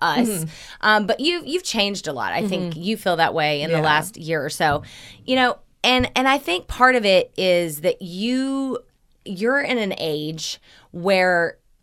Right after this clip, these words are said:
Speaker 1: you change very rapidly.
Speaker 2: Mm-hmm.
Speaker 1: You know, when you're my
Speaker 2: Mm-hmm.
Speaker 1: age, Cotterfield, when you're forty,
Speaker 2: <laughs>
Speaker 1: uh, you know, you, the change from year to year is, is less abrupt. It's less
Speaker 2: Mm-hmm.
Speaker 1: striking. You know, I mean, when
Speaker 2: Mm-hmm.
Speaker 1: you have a kid,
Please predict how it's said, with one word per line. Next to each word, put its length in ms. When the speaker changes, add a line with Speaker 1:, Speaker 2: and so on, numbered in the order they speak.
Speaker 1:
you 380
change 560
very 240
rapidly. 760
Speaker 2:
Mm-hmm. 180
Speaker 1:
You 60
know, 200
when 160
you're 120
my 200
Speaker 2:
Mm-hmm. 160
Speaker 1:
age, 140
Cotterfield, 560
when 120
you're 220
forty, 760
Speaker 2:
<laughs> 180
Speaker 1:
uh, 280
you 100
know, 120
you, 320
the 140
change 500
from 180
year 160
to 80
year 220
is, 460
is 320
less 540
abrupt. 540
It's 160
less 260
Speaker 2:
Mm-hmm. 80
Speaker 1:
striking. 720
You 140
know, 280
I 100
mean, 120
when 80
Speaker 2:
Mm-hmm. 40
Speaker 1:
you 80
have 180
a 20
kid, 640